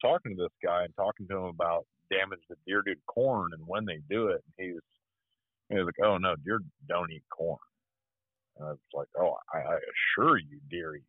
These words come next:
corn." And I started telling him about, you know, how the bucks in the middle of July will pull the core out of the corn stalk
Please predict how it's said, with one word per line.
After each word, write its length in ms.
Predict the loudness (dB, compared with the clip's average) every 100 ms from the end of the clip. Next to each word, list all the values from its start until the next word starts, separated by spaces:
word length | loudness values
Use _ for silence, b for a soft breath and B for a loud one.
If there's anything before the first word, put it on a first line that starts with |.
| -2
corn." 420 | 4 4 4 -2
And 100 | -6
I 80 | -6 0
started 320 | 0 0 -2
telling 280 | 2 2 2
him 80 | -4
about, 320 | -4 -2 -2
you 60 | -4
know, 120 | -8 -4
how 220 | -2 -2 -4
the 80 | -4
bucks 280 | -2 -2 -4 _
in 300 | -12 -10 -10 -12 _ _ _
the 80 | -14 -2
middle 300 | 0 2 2
of 80 | 0
July 440 | 2 4 4 4
will 160 | 2 -2
pull 180 | 2 2 0
the 60 |
core 360 | -6 0 2 2
out 140 | 0
of 80 | -4
the 120 | -8 -16
corn 300 | -6 -6 -6 _
stalk 340 | -2 0 0